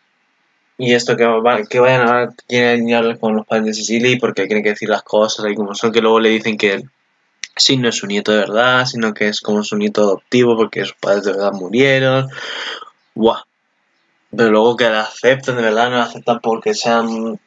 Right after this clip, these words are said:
sea su nieto ni nada, sino la aceptan porque de verdad se quieren y, buah, súper bonito, tío, súper bonito, bueno. Me sacaron las lagrimitas.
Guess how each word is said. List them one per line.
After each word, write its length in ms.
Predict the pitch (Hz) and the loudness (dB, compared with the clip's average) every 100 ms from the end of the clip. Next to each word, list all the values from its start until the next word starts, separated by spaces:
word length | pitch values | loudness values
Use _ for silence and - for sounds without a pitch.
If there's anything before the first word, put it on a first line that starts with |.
| _ | _
sea 320 | - 123 113 117 | -4 0 0 -2
su 420 | - - - 120 | -8 -8 -2 -2
nieto 500 | 117 110 117 127 127 | 0 -2 0 0 0
ni 160 | 120 117 | 0 0
nada, 300 | 113 131 135 | 2 0 0
sino 220 | 135 123 | -2 -2
la 80 | 120 | -2
aceptan 340 | 117 - 131 | -2 -2 0
porque 260 | 127 120 117 | 0 2 6
de 180 | 113 110 | 8 6
verdad 280 | 110 117 | 4 2
se 180 | 120 113 | 0 -4
quieren 800 | 110 113 123 131 135 139 139 135 - | -6 0 2 4 4 4 2 -2 -8
y, 340 | 98 - - | -10 -8 -10
buah, 280 | 101 104 - | -2 -2 -2
súper 260 | - - 120 | -8 0 2
bonito, 380 | 123 117 117 120 | 2 0 0 0
tío, 200 | 113 107 | 0 -4
súper 240 | 107 113 120 | -4 -6 -6
bonito, 420 | 113 110 113 104 | -8 -10 -10 -10
bueno. 180 | 110 110 - _ _ _ _ _ _ _ _ _ - | -8 -8 -10 _ _ _ _ _ _ _ _ _ -4
Me 160 | 139 139 | 0 0
sacaron 400 | 135 123 123 135 | 0 -2 0 2
las 140 | 147 | 2
lagrimitas. 920 | 131 123 123 120 120 123 123 120 - | 2 2 2 0 -2 -4 -6 -6 -14